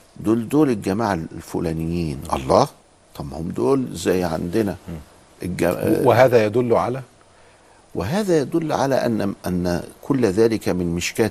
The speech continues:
Speaker 1: واحدة، ويدل على أن سنة الله في كونه واحدة، ويدل على،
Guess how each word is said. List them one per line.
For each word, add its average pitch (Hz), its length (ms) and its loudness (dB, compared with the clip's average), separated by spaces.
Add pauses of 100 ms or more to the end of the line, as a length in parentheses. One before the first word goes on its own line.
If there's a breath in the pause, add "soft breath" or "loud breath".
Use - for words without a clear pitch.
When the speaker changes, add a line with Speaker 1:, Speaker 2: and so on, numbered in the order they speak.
Speaker 1:
واحدة، 82 500 -4 (1000 loud breath)
ويدل 110 420 4
على 107 280 2
أن 101 200 -2
سنة 185 420 0 (120)
الله 101 320 -2
في 92 340 -4 (100)
كونه 113 360 0
واحدة، 78 540 -4 (680 loud breath)
ويدل 120 580 4
على، 131 460 -2